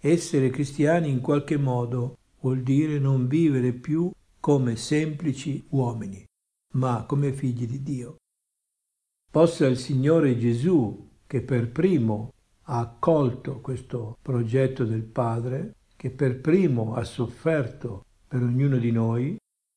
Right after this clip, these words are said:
possa Gesù, che colui che ha sofferto più di qualsiasi altro uomo al mondo, ecco, possa intercedere per noi, possa rivestirci della sua potenza,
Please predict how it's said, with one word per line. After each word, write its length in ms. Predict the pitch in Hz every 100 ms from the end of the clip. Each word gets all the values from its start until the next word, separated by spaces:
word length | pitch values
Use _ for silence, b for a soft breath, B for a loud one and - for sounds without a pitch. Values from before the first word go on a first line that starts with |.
| _ _ _ _
possa 340 | 185 185 156
Gesù, 380 | 143 151 170 185
che 580 | - 135 123 123 - _ -
colui 380 | 147 156 202
che 140 | 143 139
ha 60 |
sofferto 760 | 131 156 - 175 175 - 147 123 -
più 160 | 170
di 120 | 160 151
qualsiasi 640 | 147 135 - 160 - 143
altro 320 | 131 127 151
uomo 360 | 151 156 143 143
al 120 | 143
mondo, 640 | 147 147 147 151 165 214 - _ _ _
ecco, 320 | - 151 - 135
possa 360 | 170 175 -
intercedere 840 | 151 143 151 139 - 165 147 131 120
per 260 | 151 135
noi, 540 | 131 127 127 131 135 - _ _ _ _ _
possa 340 | - 143 -
rivestirci 840 | 135 131 135 135 - 165 165 - 139
della 260 | 123 123
sua 320 | 120 156 143 127
potenza, 840 | 139 - 135 127 131 - 160